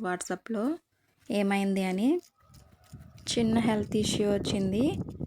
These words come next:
గోరుతో పోయేదానికి గొడ్డల దాకా తెచ్చుకున్నానులేండి. అది, అది వేరే విషయం. అది ఎలా అనేది ఒక షార్ట్ వీడియోలో చేసి మీకు చూపిస్తాను.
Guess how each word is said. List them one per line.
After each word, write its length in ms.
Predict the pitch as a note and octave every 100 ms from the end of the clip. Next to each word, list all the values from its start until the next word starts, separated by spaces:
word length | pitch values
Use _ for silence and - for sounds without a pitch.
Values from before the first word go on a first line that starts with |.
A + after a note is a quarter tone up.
| - - - - - - A3+
గోరుతో 360 | A3+ A#3 A#3 B3 B3
పోయేదానికి 720 | A#3 A3+ A3 A3 G#3+ G#3+ C4 A3+
గొడ్డల 320 | G#3+ G3+ A3+ A3
దాకా 140 | A3+ A3
తెచ్చుకున్నానులేండి. 880 | G#3 - G#3 G3+ G3 G3 G3 F#3+ A3 A#3+
అది, 140 | G3 G3 F#3 F#3
అది 160 | F#3 F#3 F#3+
వేరే 200 | F#3+ G3+ F#3+
విషయం. 300 | - G3+ B3+ F4+ - - _ _ _ - - A3
అది 140 | G#3+ G#3
ఎలా 160 | G#3 G#3+ G#3+
అనేది 340 | G#3+ G#3+ C4+ C4+ A#3 - -
ఒక 80 | A3 -
షార్ట్ 280 | A3 G3+ G#3+ A3+
వీడియోలో 300 | A3+ A3+ A3 A3
చేసి 400 | G#3 G3+ - D4 D4+ A#3+ - - - - - - - - A#3
మీకు 240 | A3 A3 G#3 G#3 -
చూపిస్తాను. 640 | A#3+ G#3 G#3 - F#3+ F#3